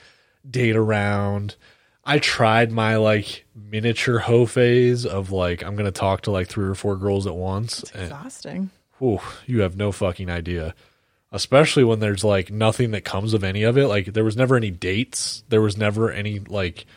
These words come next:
Speaker 2: Mm-hmm.
Speaker 1: physical interaction. It was just, like, conversation. You know how hard it is on a flip phone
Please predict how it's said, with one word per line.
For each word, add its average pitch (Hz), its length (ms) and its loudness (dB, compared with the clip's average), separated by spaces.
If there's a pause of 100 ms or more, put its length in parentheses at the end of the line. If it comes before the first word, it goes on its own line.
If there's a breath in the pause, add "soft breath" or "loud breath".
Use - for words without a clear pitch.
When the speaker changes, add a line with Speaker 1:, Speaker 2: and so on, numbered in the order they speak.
(240 soft breath)
Speaker 2:
Mm-hmm. 226 480 -2
Speaker 1:
physical 127 480 4
interaction. 117 640 2
It 90 80 -2
was 101 160 0
just, 110 260 0
like, 107 280 2 (120)
conversation. 107 1040 -2 (480)
You 202 60 -6
know 160 60 -4
how - 160 -6
hard 143 200 4
it 151 120 6
is 151 340 6
on 110 160 2
a 87 140 0
flip - 420 2
phone 147 500 2